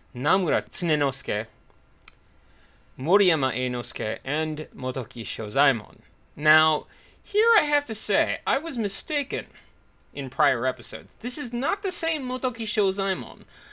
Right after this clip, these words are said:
but rather the son of the one who compiled the dictionary.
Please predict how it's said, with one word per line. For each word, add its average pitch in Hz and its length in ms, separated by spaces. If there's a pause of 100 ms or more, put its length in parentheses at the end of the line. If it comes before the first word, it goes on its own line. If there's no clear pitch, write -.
(140)
but 208 160
rather 311 320
the 269 100
son 311 480
of 170 140
the 139 100
one 113 280
who 127 100
compiled 127 580
the 151 80
dictionary. 170 680